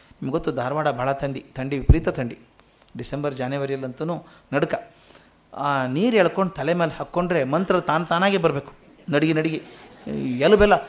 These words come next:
ಬೋನ್ಸ್ ಎಲ್ಲ ಅಲಗಾಡ್ಬೇಕು, ಆ ಥರ ಇರೋ ಥಂಡಿ ಇರೋದು ಹಾಕ್ಕೊಂಡು. ಆಮೇಲೆ ನನಗೆ ಶಿಷ್ಯ, ಶಿಕ್ಷೆ, ಶಿಷ್ಯ ಏನು ಅಂದರೆ, ನಮ್ಮ ಗುರುಗಳು ಯಾವಾಗಲೂ ನಮ್ಮ ಕಡೆ ಬರ್ತಿರ್ಲಿಲ್ಲ. ಇನ್ನೊಬ್ಬ ಸೀನಿಯರ್ ಹುಡುಗ, ನಾವೆಲ್ಲ ಕ್ವಾಲಿಫೈ ಆಗಬೇಕಲ್ಲ ಗುರುಗಳ ಹತ್ರ ಹೋಗೋದಕ್ಕೆ, ಒಬ್ಬ ಸೀನಿಯರ್ ಸ್ಟೂಡೆಂಟ್ ಒಬ್ರು ಕೂತ್ಕೋಬೇಕು,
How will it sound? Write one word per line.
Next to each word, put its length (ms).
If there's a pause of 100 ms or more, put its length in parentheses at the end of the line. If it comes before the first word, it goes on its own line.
(140)
ಬೋನ್ಸ್ 360
ಎಲ್ಲ 160
ಅಲಗಾಡ್ಬೇಕು, 480
ಆ 60
ಥರ 160
ಇರೋ 160
ಥಂಡಿ 220
ಇರೋದು 380 (800)
ಹಾಕ್ಕೊಂಡು. 380 (480)
ಆಮೇಲೆ 240
ನನಗೆ 180
ಶಿಷ್ಯ, 240
ಶಿಕ್ಷೆ, 300
ಶಿಷ್ಯ 300
ಏನು 160
ಅಂದರೆ, 300
ನಮ್ಮ 340
ಗುರುಗಳು 380
ಯಾವಾಗಲೂ 220
ನಮ್ಮ 120
ಕಡೆ 120
ಬರ್ತಿರ್ಲಿಲ್ಲ. 460 (120)
ಇನ್ನೊಬ್ಬ 240
ಸೀನಿಯರ್ 400
ಹುಡುಗ, 160 (600)
ನಾವೆಲ್ಲ 200
ಕ್ವಾಲಿಫೈ 400
ಆಗಬೇಕಲ್ಲ 320
ಗುರುಗಳ 260
ಹತ್ರ 180
ಹೋಗೋದಕ್ಕೆ, 380 (560)
ಒಬ್ಬ 140
ಸೀನಿಯರ್ 420
ಸ್ಟೂಡೆಂಟ್ 360
ಒಬ್ರು 140
ಕೂತ್ಕೋಬೇಕು, 640